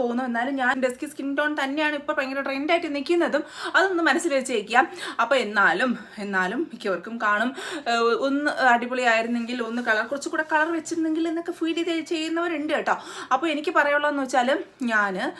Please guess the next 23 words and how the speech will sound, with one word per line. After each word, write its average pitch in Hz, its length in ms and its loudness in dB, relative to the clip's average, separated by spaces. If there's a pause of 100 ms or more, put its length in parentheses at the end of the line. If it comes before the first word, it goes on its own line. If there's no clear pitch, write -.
(360)
ഏഹ്, 254 180 6 (140)
എൻ്റെ 311 240 4
അച്ഛൻ 294 300 -4
എന്ന് 285 160 0
പറയുമ്പോഴത്തേക്ക് 247 640 -4
അത്യാവശ്യം 240 380 -4
ഡാർക്ക് 214 260 0
സ്കിന്നാണ്, 208 380 -6 (180)
അമ്മ 233 220 -4
എന്ന് 240 120 -4
പറയുമ്പോഴത്തേക്ക് 240 440 -8
നല്ല 311 140 -2
ഫെയർ 349 240 -2 (100)
സ്കിന്നാണ്. 220 440 -4 (460)
അപ്പോ, 359 160 2 (360)
ഏഹ്, 269 280 4 (480)
ഞാൻ, 285 180 4 (400)
ഏഹ്, 262 280 4
ഒരു 277 200 -4
പ്ലസ് 254 360 -4
ടു, 262 100 -4 (220)
ഏഹ്, 233 300 -2 (320)
ഡിഗ്രി 214 420 -8